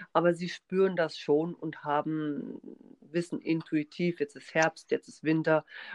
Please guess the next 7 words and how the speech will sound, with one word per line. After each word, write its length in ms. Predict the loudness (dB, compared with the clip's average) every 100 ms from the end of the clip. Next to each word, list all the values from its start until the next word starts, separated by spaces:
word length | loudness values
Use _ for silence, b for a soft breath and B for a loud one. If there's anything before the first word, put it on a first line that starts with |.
| B
und 460 | 2 2 0 -8 -12 -2
dann 420 | 0 2 0 -2
fressen 560 | -6 -6 4 4 4 -2
sie 160 | 2 2
nicht 340 | 2 -2 -2
mehr 240 | 2 2 4
täglich. 640 | 6 8 6 -4 -10 -14